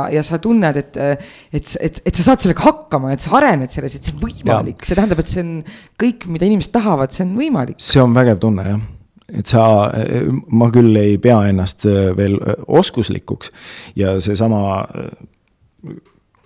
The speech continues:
Speaker 2: suur lõõtspillivirtuoos, äh, Kikas, kellest, äh,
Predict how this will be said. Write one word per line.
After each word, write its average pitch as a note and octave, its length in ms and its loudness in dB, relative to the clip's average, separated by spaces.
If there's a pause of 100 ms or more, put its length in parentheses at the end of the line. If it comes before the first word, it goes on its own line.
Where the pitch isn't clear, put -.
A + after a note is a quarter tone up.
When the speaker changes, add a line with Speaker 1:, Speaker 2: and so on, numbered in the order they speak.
(460)
Speaker 2:
suur B2 360 4 (300)
lõõtspillivirtuoos, G#2 1120 2 (420)
äh, G#2 240 -8
Kikas, G#2+ 640 0 (180)
kellest, G2+ 640 -4
äh, G2+ 160 -4